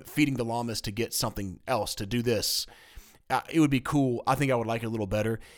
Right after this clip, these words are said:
It reminds me, so, like, Phil Walker Harding for me is, like, I play his games, and I'm always like, "Okay." But they're a little too light for me to get super excited about. Like, you know, Sushi Go, like, yeah, it was good.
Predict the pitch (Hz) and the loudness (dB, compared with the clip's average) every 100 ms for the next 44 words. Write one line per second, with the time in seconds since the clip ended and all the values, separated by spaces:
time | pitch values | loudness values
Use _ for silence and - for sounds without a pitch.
0 | - 220 247 185 190 202 196 170 156 143 | -6 2 6 8 8 6 4 4 4 4
1 | - 208 202 175 160 120 120 120 110 107 | 4 6 6 4 2 2 2 2 -2 -2
2 | 104 101 104 98 98 - 147 147 113 107 | -2 -2 -4 -6 -6 -2 2 0 0 -4
3 | 127 147 139 - - 120 113 113 123 117 | -2 -2 -4 -4 -4 -4 -2 0 2 2
4 | 113 101 92 - _ - - 226 254 262 | 0 -2 -6 -12 _ -6 0 2 2 0
5 | - _ _ _ _ - - 165 165 160 | -8 _ _ _ _ -20 -2 2 6 6
6 | 139 151 190 170 - _ _ - 160 117 | 6 4 4 4 0 _ _ -2 0 2
7 | 117 120 - 110 101 98 - - 110 87 | 0 0 -2 -4 -2 -4 -4 -4 -4 -6
8 | 85 - 85 76 71 55 - 123 113 - | -6 -4 -4 -8 -10 -12 -4 -2 -2 -6
9 | - 160 135 - 165 165 156 120 117 185 | 0 2 2 0 0 4 4 2 -2 -2
10 | 247 214 95 - _ _ _ _ - 151 | 0 0 -4 -10 _ _ _ _ -4 2
11 | 240 | 2